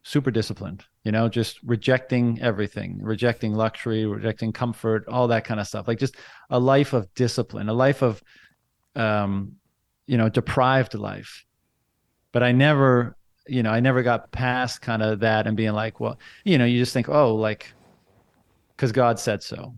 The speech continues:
or "in service of their faith," and you kinda leave it at that. But I can now relate,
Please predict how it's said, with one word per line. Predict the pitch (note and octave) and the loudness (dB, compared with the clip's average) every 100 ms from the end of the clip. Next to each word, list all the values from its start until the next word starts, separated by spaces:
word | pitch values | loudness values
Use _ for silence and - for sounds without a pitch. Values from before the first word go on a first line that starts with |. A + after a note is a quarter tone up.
| - | -8
or | B2+ A2+ A2+ A#2 | -2 2 2 0
"in | A#2+ | -2
service | - C#3+ C3 B2 - | 0 2 4 2 0
of | G#2+ | -2
their | A2 G#2+ | -4 -6
faith," | - G#2+ G#2 - | -6 -8 -8 -6
and | A2+ | -4
you | A2+ | -2
kinda | B2+ A2+ | 0 0
leave | G#2 G#2+ | 0 -2
it | G#2 | -2
at | G2 | -6
that. | G#2+ G#2 - | -8 -8 -4
But | A2+ A2 _ _ _ _ _ _ _ _ _ _ _ _ - | -2 -2 _ _ _ _ _ _ _ _ _ _ _ _ -2
I | C3+ | 0
can | - D#3 E3+ | 2 2 4
now | D3 C#3 B2 | 4 4 2
relate, | A2 G#2+ D#3+ A#2+ | 2 2 2 0